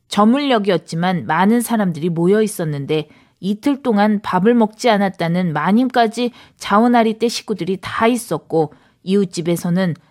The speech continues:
쩌우치댁과 자오나리댁과 진짜 한 집 아닌 자오바이엔, 자오스천도 와 있었다. 젊은 마님이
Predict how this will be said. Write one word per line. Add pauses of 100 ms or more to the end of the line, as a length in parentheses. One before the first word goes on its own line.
(220)
쩌우치댁과 (200)
자오나리댁과 (180)
진짜
한
집
아닌 (240)
자오바이엔, (320)
자오스천도
와
있었다. (580)
젊은
마님이